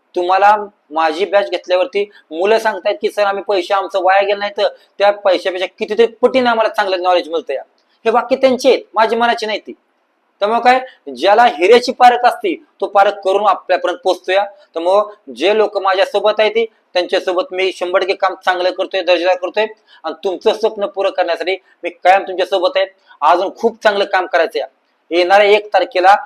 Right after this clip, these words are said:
बुद्धिमत्ताचे तुम्हाला मी सोळा प्रकरणं पाठवतोय आणि ते प्रकरणं बघितल्यावर तुम्हाला नेमकं कळेल की इतकं जबरदस्त आपण मटेरियल त्याच्यामध्ये दिलंय. त्यानंतर पुढच्या पंधरा तारखेला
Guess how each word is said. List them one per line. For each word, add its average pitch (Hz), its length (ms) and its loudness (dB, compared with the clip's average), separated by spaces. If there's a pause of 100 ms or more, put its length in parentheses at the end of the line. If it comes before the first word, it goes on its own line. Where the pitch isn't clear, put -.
(200)
बुद्धिमत्ताचे 180 680 -2
तुम्हाला 185 300 0
मी 202 180 -6 (180)
सोळा 196 360 4
प्रकरणं 208 380 -2
पाठवतोय 196 440 0 (300)
आणि 143 80 -12 (100)
ते 226 100 8
प्रकरणं 202 520 0
बघितल्यावर 190 380 -2
तुम्हाला 190 220 0 (100)
नेमकं 214 320 2
कळेल 214 300 2 (340)
की 170 160 -4
इतकं 214 280 -2
जबरदस्त 202 600 0
आपण 226 260 2
मटेरियल 214 280 -2
त्याच्यामध्ये 196 360 -4
दिलंय. 180 160 2 (480)
त्यानंतर 202 380 0
पुढच्या 208 360 0
पंधरा 202 320 0
तारखेला 202 360 4